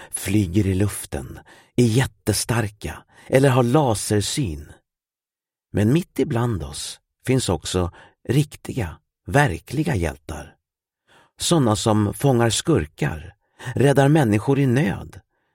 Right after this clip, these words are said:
eller får andra att må bra. Hjältedåd kan vara väldigt olika, precis som hjältarna. Och en hjälte behöver inte vara supercool.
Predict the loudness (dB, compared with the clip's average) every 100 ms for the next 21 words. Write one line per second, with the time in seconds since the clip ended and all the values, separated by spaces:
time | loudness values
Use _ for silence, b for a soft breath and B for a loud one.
0 | _ 0 0 2 0 2 2 2 2 -2
1 | -6 -8 -4 -2 -2 -4 -4 -6 -16 _
2 | _ _ _ _ _ _ _ 0 2 0
3 | -2 -2 0 -2 -2 -6 B B B B
4 | -2 0 2 2 2 2 2 0 0 -2
5 | -2 -2 -4 -4 -8 -10 -14 -16 _ _
6 | _ _ -4 -4 -2 -4 -4 -6 -10 -12
7 | -4 -2 -2 -4 -8 -8 -8 -12 _ _
8 | _ _ _ _ _ _ _ _ 0 2
9 | 4 2 0 -4 -4 -4 -4 -10 b b
10 | 0 2 4 2 2 0 0 -2 -2 0
11 | 0 -2 -4 -4 0 -2 -2 -14